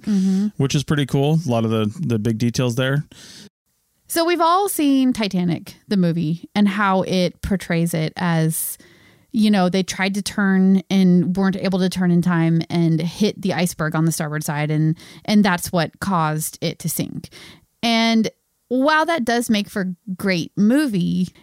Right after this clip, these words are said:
Speaker 1: it's not necessarily true, and we don't know for sure that that's exactly what happened. And they're hoping that by using these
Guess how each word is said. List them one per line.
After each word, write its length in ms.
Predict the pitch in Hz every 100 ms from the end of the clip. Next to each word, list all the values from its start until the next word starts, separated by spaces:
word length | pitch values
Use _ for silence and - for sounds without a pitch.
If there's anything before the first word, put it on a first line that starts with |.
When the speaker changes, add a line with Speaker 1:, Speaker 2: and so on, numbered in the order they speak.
| _
Speaker 1:
it's 220 | 262 240 277
not 260 | 311 -
necessarily 880 | 247 247 240 226 202 185 180 180 175
true, 520 | - - 359 233 190 202
and 120 | 226
we 100 | 247
don't 200 | 294 311
know 140 | 277 302
for 160 | 277
sure 220 | - 311
that 120 | 254 208
that's 240 | 190 -
exactly 320 | 185 165 175
what 140 | 165 175
happened. 560 | 226 240 - - 202 - - - _ -
And 300 | 254 247 208
they're 100 | 269
hoping 480 | 262 349 359 220 190
that 220 | 185 -
by 140 | 196 196
using 580 | 196 226 214 196 185
these 580 | 185 175 175 175 - -